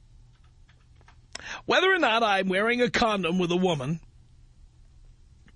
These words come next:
and I always do now because of what I'm about to tell you, almost every one of these women have asked me to... Um...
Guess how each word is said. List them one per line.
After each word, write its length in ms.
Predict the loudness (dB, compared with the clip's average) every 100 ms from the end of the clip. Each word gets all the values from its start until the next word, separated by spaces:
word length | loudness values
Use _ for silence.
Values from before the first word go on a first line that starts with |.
| -6
and 180 | -4 0
I 200 | 0 2
always 460 | 2 2 2 0 -2
do 220 | 0 0
now 240 | 0 -2
because 340 | -2 0 0 0
of 100 | 0
what 140 | 2
I'm 240 | 2 0 0
about 280 | -2 -2
to 100 | -4
tell 260 | -2 -2 -2
you, 220 | -4 -8 -14 _ _ _ _ _ _ _ _ _ _ _ _ _ _ _ _ -20 -8 0
almost 540 | 2 2 2 0 0
every 320 | 0 0 0
one 220 | -2 -2
of 100 | -2
these 200 | -2 -2
women 300 | 0 0 0
have 160 | 0 -2
asked 320 | -2 -2 -2
me 180 | -2 -2
to... 480 | 0 2 2 0 -4 -12 -20 -20 -20 -20 -20 -20 -20 -20 -20 -20 -20 -20 -20 -20 -20 -20 -20 -20 -20 -20 -20 -8
Um... 480 | -4 -2 -2 -6